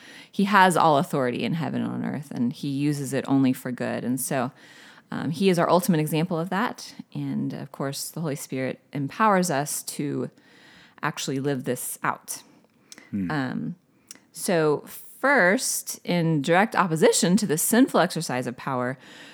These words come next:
Speaker 1: redeemed authority is self-sacrificial. The one in power, uh, metaphorically and or literally dies so that others will live.
Speaker 2: Yes, and I personally call this the cruciform exercise of power.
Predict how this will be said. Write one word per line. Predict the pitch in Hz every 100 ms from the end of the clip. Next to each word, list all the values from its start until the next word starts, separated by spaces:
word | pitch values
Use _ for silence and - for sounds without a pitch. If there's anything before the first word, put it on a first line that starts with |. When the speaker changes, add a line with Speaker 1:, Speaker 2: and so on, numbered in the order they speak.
| - -
Speaker 1:
redeemed | 170 175 202 233
authority | 240 156 139 147
is | 143 147 139 143
self-sacrificial. | - - 147 156 - 135 - 147 - 269 - - - - _ - - - -
The | 147
one | 156 165 165
in | 151 147
power, | - 196 180 160 160 - _ -
uh, | 156 135 127 -
metaphorically | 160 160 180 - 165 165 185
and | - 214
or | - 196 165 165
literally | 160 262 180 - 147 156 160
dies | 170 190 143 135 170
so | - 147
that | 143
others | 165 156 139
will | 131 139
live. | 160 - - - -
Speaker 2:
Yes, | 156 170
and | 147
I |
personally | 127 185 - 131
call | 131 113
this | 131 139
the | -
cruciform | 107 - 107 120 - 101 90 -
exercise | 98 - 92 92 87
of | 90
power. | - 90 82 78